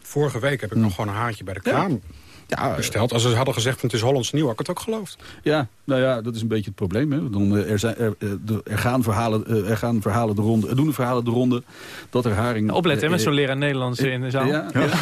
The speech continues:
Speaker 2: daarom. Nou, ik let sowieso wel op mijn woorden, hoor. Maar, eh,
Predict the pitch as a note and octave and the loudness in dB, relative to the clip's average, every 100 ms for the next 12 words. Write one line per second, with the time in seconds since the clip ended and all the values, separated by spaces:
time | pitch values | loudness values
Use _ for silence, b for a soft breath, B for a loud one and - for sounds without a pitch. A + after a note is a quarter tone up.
0 | C#3 C#3+ C3 B2+ E3 - A2+ A2+ A#2 A2+ | 0 0 2 0 -2 0 0 0 0 0
1 | - A#2 A2+ G#2+ G2 G2+ G2+ G2 A#2 B | 0 0 0 -2 -4 -2 -2 0 -2 B
2 | B E3 - B2+ B2 | B -6 0 2 2